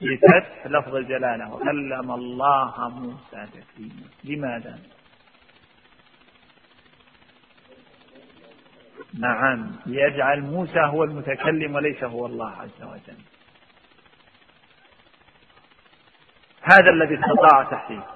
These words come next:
فرق في الحركة، "كلم الله موسى تكليما"، فرد عليه أهل السنة أولًا أن المنقول بالتواتر الرفع،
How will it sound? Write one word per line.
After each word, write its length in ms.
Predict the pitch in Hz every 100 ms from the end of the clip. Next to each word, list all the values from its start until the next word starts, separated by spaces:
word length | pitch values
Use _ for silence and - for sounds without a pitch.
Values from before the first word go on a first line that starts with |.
| - -
فرق 440 | - - - -
في 60 | 151
الحركة، 500 | - 147 120 - - - - - - - _ _ _ _ _ _ _ _ _ - -
"كلم 360 | 156 143 131
الله 680 | 127 127 143 156 147 170 190 -
موسى 340 | 135 - -
تكليما"، 640 | - - - 160 180 214 262 - - - - _ _ _ _ _ - - 135 127 - - - - - - _ _ _ _ _ _ _ -
فرد 320 | 185 190 127
عليه 420 | 107 117 120 113
أهل 160 | - 113
السنة 400 | - 143 185 202
أولًا 580 | - 165 131 147 165 - - - - -
أن 160 | 135 123
المنقول 520 | 123 131 127 160 139
بالتواتر 680 | 123 - 117 147 175 - 220 - - - - _ _ _ -
الرفع، 420 | - 139 160 -